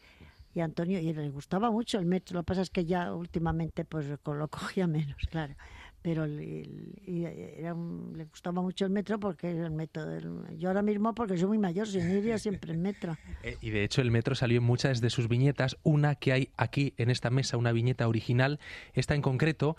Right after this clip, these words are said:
Speaker 2: en la que sale, eh, un hombre metiéndose de un salto en la estación de metro.
Speaker 1: Es él, es
Speaker 2: Es
Speaker 1: él.
Speaker 2: él, ¿verdad? Es él
Speaker 1: Sí,
Speaker 2: mismo.
Speaker 1: es él, es un autorretrato.
Speaker 2: Es
Speaker 1: Está
Speaker 2: un autorretrato.
Speaker 1: bajando muy contento, mira,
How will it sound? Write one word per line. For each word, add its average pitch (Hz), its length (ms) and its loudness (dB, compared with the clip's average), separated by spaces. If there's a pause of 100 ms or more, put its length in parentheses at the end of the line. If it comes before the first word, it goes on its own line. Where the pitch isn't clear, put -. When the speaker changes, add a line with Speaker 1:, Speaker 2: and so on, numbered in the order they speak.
(200)
Speaker 2:
en 110 140 2
la 104 100 4
que - 140 0
sale, 120 480 2
eh, 101 340 2
un 120 160 4
hombre 131 220 6
metiéndose 147 600 2
de 127 100 4
un 139 80 2
salto 135 280 0
en 127 80 0
la 120 40 4
estación 123 400 0
de 120 100 2
metro. 135 440 2
Speaker 1:
Es - 140 -16
él, - 160 -14 (100)
es - 80 -6
Speaker 2:
Es 127 160 4
Speaker 1:
él. 180 80 8
Speaker 2:
él, 202 100 4
¿verdad? 143 300 4
Es 151 140 0
él 165 100 2
Speaker 1:
Sí, 151 60 2
Speaker 2:
mismo. 180 320 0
Speaker 1:
es 196 220 2
él, 233 220 2
es 185 180 0
un 196 100 2
autorretrato. 196 840 -2 (260)
Speaker 2:
Es - 120 -10
Speaker 1:
Está 147 80 0
Speaker 2:
un 151 40 4
autorretrato. 147 600 2
Speaker 1:
bajando 196 80 -4
muy 196 80 -2
contento, 202 580 0
mira, 202 300 2